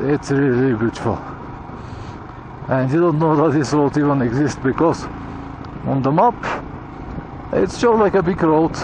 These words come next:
and then I, I came here and saw this, all of these rocks and mountains everywhere. It's very, very tiny road. You see, people cannot even,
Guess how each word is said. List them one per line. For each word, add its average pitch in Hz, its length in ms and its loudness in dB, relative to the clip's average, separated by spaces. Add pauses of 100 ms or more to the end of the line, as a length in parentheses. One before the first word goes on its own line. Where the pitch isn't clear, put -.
(800)
and 127 120 -2
then 160 120 4
I, 151 220 2
I 143 140 0
came 160 260 0
here 139 340 0 (1300)
and 135 220 -2
saw 143 240 2
this, 123 320 0 (800)
all 165 240 6
of 147 60 2
these 156 180 2
rocks 143 320 4
and 139 160 2
mountains 139 480 2
everywhere. 120 500 4 (1700)
It's - 180 -8
very, 156 240 4
very 143 220 4
tiny 135 300 2
road. 123 260 2
You 120 80 2
see, 143 140 -2
people 131 380 0
cannot 123 360 0
even, 120 240 2